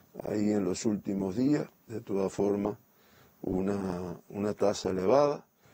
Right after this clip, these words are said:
fundamentalmente en Guanajay, con doscientos ocho coma uno, Mariel, San Cristóbal, Artemisa y Bauta, es donde tiene las mayores transmisiones,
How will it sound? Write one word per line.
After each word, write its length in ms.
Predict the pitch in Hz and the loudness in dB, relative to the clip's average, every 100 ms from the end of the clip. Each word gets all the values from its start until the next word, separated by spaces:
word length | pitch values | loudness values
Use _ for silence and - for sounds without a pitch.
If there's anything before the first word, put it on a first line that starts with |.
| - | -20
fundamentalmente 1400 | - 95 90 95 95 98 120 113 107 107 110 110 120 110 | -8 -6 -2 -2 -2 -4 0 2 4 2 0 0 0 0
en 260 | - 104 98 | -2 -4 -2
Guanajay, 800 | 95 98 101 95 90 95 120 135 - _ _ _ - - - _ | 0 2 2 0 0 4 4 2 -6 _ _ _ -20 -20 -20 _
con 220 | - 85 85 | -6 -4 -2
doscientos 600 | 90 - 113 117 - 101 | -4 0 0 0 0 2
ocho 340 | 110 104 92 | 2 0 -4
coma 300 | - 104 92 | 0 0 2
uno, 380 | 95 139 151 - - _ - - _ - | 2 2 2 -4 -12 _ -20 -20 _ -8
Mariel, 600 | 110 98 92 101 127 123 | -4 -2 0 4 4 4
San 240 | - 98 | 0 -4
Cristóbal, 720 | 85 87 - 117 127 127 127 - _ _ _ _ | -4 -6 -2 2 4 4 0 -12 _ _ _ _
Artemisa 880 | - 101 87 95 95 120 135 147 - - | -2 -2 -2 -4 0 0 0 -4 -8 -10
y 160 | 107 104 | -10 -4
Bauta, 560 | 101 117 104 - - - - - _ _ - | 0 0 0 -8 -14 -14 -20 -20 _ _ -6
es 200 | - 104 | -4 -2
donde 280 | 107 92 87 | -2 -2 -6
tiene 400 | - 107 113 - | -2 0 0 -2
las 180 | 110 90 | -6 -6
mayores 500 | 90 87 92 101 101 | -6 -4 0 0 0
transmisiones, 760 | - 104 87 87 - 87 - | -2 -6 -6 -12 -8 -8 -8